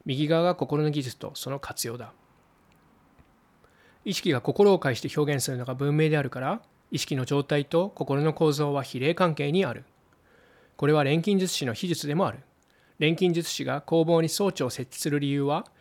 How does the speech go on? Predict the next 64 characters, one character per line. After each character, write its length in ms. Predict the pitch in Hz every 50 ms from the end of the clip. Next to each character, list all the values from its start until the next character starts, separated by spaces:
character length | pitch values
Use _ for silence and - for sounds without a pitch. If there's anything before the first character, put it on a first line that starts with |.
| _ _ _ _ _
内 220 | 143 139 156 180
面 200 | 190 196 185 185
と 220 | 175 - 180 180 -
外 280 | 170 151 139 147 160
面 180 | 185 180 170 151
を 40 | 127
等 160 | - - 208
し 80 | - -
く 100 | - 127
す 100 | - 135
る 80 | 123
た 120 | - 131 127
め 100 | 123 110
で 100 | 117 113
あ 80 | 117
り、 220 | 131 147 170 202 - _ _ _ _ _
そ 140 | - - 143
れ 80 | 135 143
は 200 | 147 147 156 156
内 260 | 139 131 139 156 160
界 200 | - 185 180 175
と 120 | 185 175
外 180 | 160 165 165 160
界 180 | - 165 160
を 140 | 156 151 147 139
同 100 | 151 156
じ 100 | 151 185
も 100 | 185 190
の 80 | 196
と 100 | - 151
し 60 | 127
て 100 | - 131
扱 240 | 120 - - - 127
う 40 | 117
こ 100 | - 127
と 100 | - 123
で 120 | 127 120
あ 40 | 101
る。 100 | 104 139 - _ _ _ _ _ _ _ _ _ _
ア 100 | - 147
タ 120 | - 180 180
ノ 120 | 180 185
ー 40 | 175
ル 60 | 156
と 80 | - 135
い 80 | 127
う 80 | 123 127
炉 120 | 123 127
を 40 | 135
自 140 | 143 135 123
作 180 | 123 135 127 -
し、 280 | - 160 156 170 214 - _ _ _
情 240 | - - 127 156 170
報 260 | 160 - 180 175 170 170
活 240 | - 151 - 175
力 200 | 160 135 - -
を 80 | 123 123
操 200 | - - 185 165
作 120 | 147 139
す 120 | 127 - 170
る 80 | 175
秘 120 | 165 - 139
術 220 | 131 117 - -
だ。 160 | 104 - -